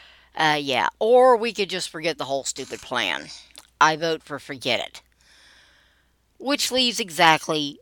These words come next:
no one. The U K couldn't on a dare. Ditto Australia, and France,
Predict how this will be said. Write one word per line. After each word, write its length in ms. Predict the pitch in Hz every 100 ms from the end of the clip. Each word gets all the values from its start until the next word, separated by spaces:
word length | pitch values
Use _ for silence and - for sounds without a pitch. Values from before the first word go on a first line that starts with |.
| _
no 280 | 151 143
one. 240 | 127 - - _ _ _ _ _ _ _ _
The 160 | 185 208
U 160 | 285
K 240 | - 220 190
couldn't 400 | 190 170 143 139
on 160 | 135
a 60 | 117
dare. 260 | 131 110 - _ _ _ _ _ _ 143
Ditto 380 | 160 143 131 147
Australia, 640 | 156 151 - 254 208 135 - - _ _ _ _ _
and 220 | 156 165 165
France, 640 | 269 220 - - - -